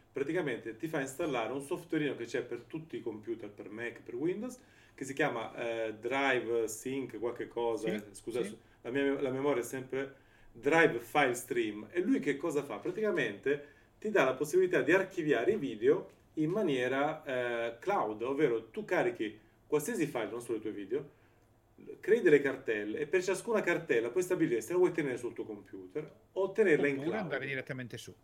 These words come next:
Speaker 1: Esatto. Se stai in cloud puoi avere anche duecento terabyte tutte in cloud. Io ho tutte le mie clip video, ce l'ho tutte su Google Drive. Perché servono,
Speaker 2: E adesso,
Speaker 1: caro Cohen?
Speaker 2: adesso che quello che stai dicendo, io ad esempio sul computer, che è quello che uso per gaming,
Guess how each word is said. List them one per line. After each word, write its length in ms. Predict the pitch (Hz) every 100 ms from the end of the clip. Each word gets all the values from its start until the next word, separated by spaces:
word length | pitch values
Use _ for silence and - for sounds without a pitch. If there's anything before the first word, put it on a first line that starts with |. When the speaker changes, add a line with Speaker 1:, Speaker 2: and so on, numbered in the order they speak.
| _ _ _ _ -
Speaker 1:
Esatto. 580 | 170 131 95 - - - - -
Se 200 | - - 180
stai 200 | 240 247
in 80 |
cloud 440 | - 185 98 104 104
puoi 160 | 147
avere 180 | 147 156
anche 480 | 170 185 170 156 -
duecento 640 | 131 123 156 156 170 139 117
terabyte 840 | - 185 190 101 107 110 - 120 -
tutte 240 | 123 120
in 80 | 113
cloud. 240 | 104 -
Io 160 | - 151
ho 40 | - -
tutte 280 | - 220 165
le 60 | 147
mie 140 | 139
clip 280 | 131 156 160
video, 600 | 123 110 104 120 156 - - -
ce 160 | - 147
l'ho 100 | 147
tutte 220 | - -
su 140 | 156 131
Google 240 | 104 101
Drive. 220 | 120 104 92 - - - - -
Perché 360 | - 139 - 180
servono, 320 | 156 120 104
Speaker 2:
E 20 | 170
adesso, 220 | 208 120
Speaker 1:
caro 140 | 107 117
Cohen? 340 | 104 101 98
Speaker 2:
adesso 300 | 127 151 160
che 360 | - 123 120 113
quello 200 | 123 120
che 100 | 117
stai 140 | 110 127
dicendo, 320 | 123 156 131
io 60 |
ad 60 | 113
esempio 300 | 110 139 127
sul 220 | - 110
computer, 480 | 98 107 135 127 120
che 140 | -
è 20 | 104
quello 200 | 110 110
che 100 | 107
uso 180 | 104
per 160 | 107 95
gaming, 500 | 101 107 98 92 92